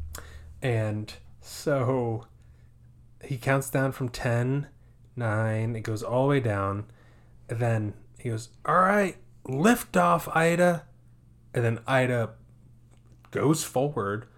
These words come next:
and then all of the nooses crack the heads of everyone.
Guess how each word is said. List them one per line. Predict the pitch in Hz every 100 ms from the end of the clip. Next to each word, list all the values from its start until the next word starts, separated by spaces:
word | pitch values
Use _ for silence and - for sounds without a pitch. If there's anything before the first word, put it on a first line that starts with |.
| - - - - -
and | 131 123
then | 117 -
all | 123 135 143 127
of | 131 123
the | 117 107 95
nooses | 101 160 - 110 98 95 - - - -
crack | - - 110 95 92 - - - - - - - - - - - - - - -
the | 110
heads | - 180 95 - - - - - - -
of | 117
everyone. | 92 85 82